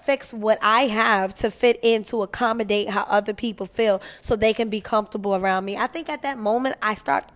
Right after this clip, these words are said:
giving a fuck. You know what I'm saying? I started being more comfortable in my skin and accepting that I am a mixed child. I will not apologize for no bitch who feel uncomfortable standing next to me. I will not, I will not dim my light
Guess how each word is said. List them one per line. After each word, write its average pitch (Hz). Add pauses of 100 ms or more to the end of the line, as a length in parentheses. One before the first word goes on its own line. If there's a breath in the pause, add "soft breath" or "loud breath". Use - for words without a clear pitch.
(140)
giving 196
a 175
fuck. - (840 soft breath)
You 226
know 240
what 233
I'm 233
saying? 233 (420 loud breath)
I 220
started 277
being 247
more 226
comfortable 233
in 208
my 196
skin 233
and 208
accepting 233
that 202
I 220
am 220
a 214
mixed 202
child. 196 (520 soft breath)
I -
will 233
not 247
apologize 214
for -
no 220
bitch 214
who 240
feel 226
uncomfortable 214
standing 220
next 233
to 208
me. 208 (680 soft breath)
I -
will 233
not, 247 (260 loud breath)
I 233
will 247
not 240
dim 240
my 220
light 226